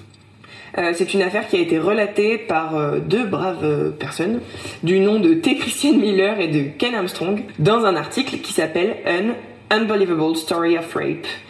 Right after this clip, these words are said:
qui a été publié dans un magazine du nom de The Marshall Project et qui a été récompensé par un prix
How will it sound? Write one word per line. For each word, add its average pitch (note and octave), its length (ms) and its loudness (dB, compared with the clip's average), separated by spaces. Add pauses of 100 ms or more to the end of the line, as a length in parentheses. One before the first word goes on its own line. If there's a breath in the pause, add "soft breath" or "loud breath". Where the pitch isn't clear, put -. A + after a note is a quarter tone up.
(220 loud breath)
qui F#3 100 4
a - 40 6
été F3 160 4
publié G#3+ 560 0
dans E3 340 -2
un D3+ 40 -2
magazine F#3 340 2
du F3 80 0
nom F3 160 2
de D3+ 360 2
The D3 80 2
Marshall F3+ 300 -2
Project - 540 -6 (320 loud breath)
et A#3 240 2
qui - 180 0
a E3+ 140 -2 (180)
été E3+ 240 0
récompensé G3 560 -2
par F#3+ 320 -4
un D#3 60 -4
prix G3 240 -6